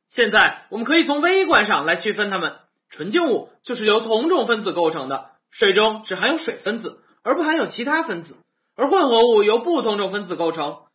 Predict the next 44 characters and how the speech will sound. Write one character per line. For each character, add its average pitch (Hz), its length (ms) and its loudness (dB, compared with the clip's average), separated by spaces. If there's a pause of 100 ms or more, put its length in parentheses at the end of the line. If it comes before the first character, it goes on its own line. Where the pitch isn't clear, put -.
空 240 220 0
气 214 240 6
由 208 120 4
氮 220 220 4
气 196 100 -2
分 190 200 -4
子、 165 380 -8
氧 226 280 2
气 339 160 0
分 285 180 -2
子 247 100 -8
等 160 180 -4
混 349 260 -2
合 165 140 -4
而 139 160 -4
成。 120 240 -12 (400)
注 180 160 0
意， 151 180 0 (260)
当 320 200 4
我 285 40 0
们 226 100 -4
从 262 120 2
宏 247 260 0
观 330 220 4
上 226 240 2
谈 196 220 0
一 - 20 0
个 208 80 2
物 214 160 -2
质 180 140 -6
的 160 80 -12
组 156 160 -8
成 165 180 -8
时， 160 360 -8 (120)
我 151 120 -4
们 139 80 -10
说 320 180 -2
组 - 260 -8
成， 165 380 -8 (260)
而 190 120 0
到 233 120 6
了 196 60 2
微 285 200 4
观 339 220 0